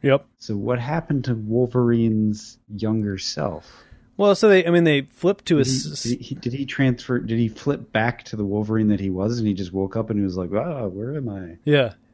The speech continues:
Speaker 1: Yeah, that's exactly what happened.
Speaker 2: But how come he doesn't remember then?
Speaker 1: Well, that, that gets back into the whole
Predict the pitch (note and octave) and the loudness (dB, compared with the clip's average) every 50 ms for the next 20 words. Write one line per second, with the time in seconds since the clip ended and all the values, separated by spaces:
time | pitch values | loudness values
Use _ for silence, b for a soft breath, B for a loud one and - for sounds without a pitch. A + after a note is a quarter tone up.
0 | _ _ _ D#3 D3+ C#3+ C3 C#3+ C#3 D3+ F#3 G3 C#3+ B2+ A#2 G#2 A2 A2 - - | _ _ _ 0 0 2 2 2 4 4 4 4 4 0 -2 -2 -4 -8 -8 -10
1 | - A#2 A2 - - _ _ - A2 G#2+ - - - D3 C#3 B2+ C3 B2 B2+ B2 | -12 -14 -14 -16 -18 _ _ -4 -2 -2 -2 -2 -4 -4 -2 -2 0 0 0 0
2 | A#2+ A#2 G#2+ A2 G#2+ G2 G2 F#2 G#2 C3+ E3+ F3+ B2+ G2+ F2+ E2 F2 E2 E2 E2+ | 0 -2 -2 -2 -2 -2 -2 -2 -2 -2 -2 -2 -2 -4 -4 -6 -8 -12 -14 -14
3 | F2+ - - _ _ E3+ E3+ E3+ D#3+ D#3 D3+ D3+ D3+ D#3 _ - E3 D3 - - | -14 -16 -18 _ _ 2 4 6 6 6 6 4 2 2 _ -2 0 0 0 -2
4 | C#3+ C3 - _ - C3+ B2+ - C3+ B2+ B2 A#2+ A2+ A2+ A#2+ A2+ A2 | -6 -8 -6 _ 0 2 2 2 0 -2 -2 0 0 -2 -2 -4 -6